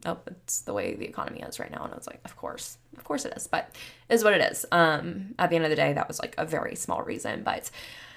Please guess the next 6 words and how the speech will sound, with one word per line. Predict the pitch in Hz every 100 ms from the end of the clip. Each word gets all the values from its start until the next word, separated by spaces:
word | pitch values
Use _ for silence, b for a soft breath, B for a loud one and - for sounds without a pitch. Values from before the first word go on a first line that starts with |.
| B B B B B _
ul-, | 208 214 214
ultimately, | 214 214 226 214 208
like, | 190
everything | 175 170 175 180
I've | 160
said | - 147 147 160